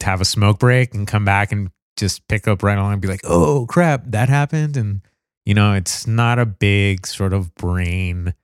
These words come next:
requirement <laughs> to, like, see this movie.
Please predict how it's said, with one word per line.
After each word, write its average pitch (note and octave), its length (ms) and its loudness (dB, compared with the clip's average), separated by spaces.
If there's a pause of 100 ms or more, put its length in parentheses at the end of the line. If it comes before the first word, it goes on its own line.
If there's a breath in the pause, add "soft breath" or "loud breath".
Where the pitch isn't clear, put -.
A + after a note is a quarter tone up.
(580)
requirement G2 1040 0 (120)
<laughs> - 120 -18
to, G#2 120 2
like, F#2 200 0
see - 180 -4
this E2+ 200 -2
movie. F2 460 0